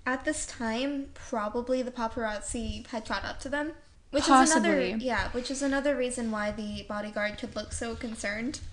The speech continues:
Speaker 2: Because the paparazzi's, yeah, getting close.
Speaker 1: Yeah.
Speaker 2: Which,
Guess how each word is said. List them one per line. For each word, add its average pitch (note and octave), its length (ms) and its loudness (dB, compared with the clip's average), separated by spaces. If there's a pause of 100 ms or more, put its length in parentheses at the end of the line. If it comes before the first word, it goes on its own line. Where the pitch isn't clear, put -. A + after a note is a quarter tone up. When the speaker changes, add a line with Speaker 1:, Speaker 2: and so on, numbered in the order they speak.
(100)
Speaker 2:
Because A#3 220 0
the A3 40 -2
paparazzi's, G#3+ 760 2 (260)
yeah, G#3+ 340 2
getting G3+ 240 -2
close. G3 400 0 (140)
Speaker 1:
Yeah. A#3 280 -4
Speaker 2:
Which, B3 580 6